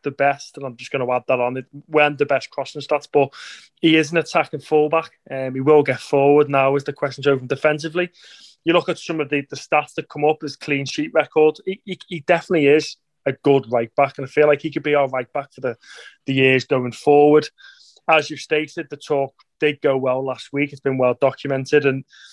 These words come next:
the ballpark fee is around fifteen million pounds plus add-ons, which for me, I think is a very good deal for both sides. P S V clearly need the money. We need a right back, and I feel like we're not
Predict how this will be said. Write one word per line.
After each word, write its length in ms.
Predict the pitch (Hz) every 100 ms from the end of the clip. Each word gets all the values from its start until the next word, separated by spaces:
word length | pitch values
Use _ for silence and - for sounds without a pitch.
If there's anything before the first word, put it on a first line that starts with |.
| - -
the 80 | 151
ballpark 680 | 170 170 165 170 151 143
fee 200 | - 151
is 100 | 156
around 220 | 160 139 131
fifteen 680 | - 143 - 139 135 127 -
million 480 | 131 139 139 131 127
pounds 480 | - 143 139 139 139 -
plus 220 | 139 -
add-ons, 480 | 135 135 151 156 143
which 360 | 143 - - -
for 140 | - 143
me, 380 | 165 170 139 -
I 180 | 147 160
think 320 | 147 139 127 113
is 100 | 120
a 60 | 123
very 240 | 131 131
good 220 | 131 117
deal 340 | 139 131 127 - _ -
for 120 | 147
both 300 | 156 147 139
sides. 460 | - 151 147 151 _
P 120 | 156
S 160 | 143 -
V 120 | 139 131
clearly 300 | 143 131 127
need 200 | 123 113
the 80 | 117
money. 340 | 139 160 156 _ - - _ -
We 140 | 151
need 200 | 143 127
a 60 | 117
right 300 | 131 131 -
back, 220 | 139 135 -
and 80 |
I 20 | 123
feel 200 | 151 139
like 180 | 139
we're 60 | 143
not 160 | 139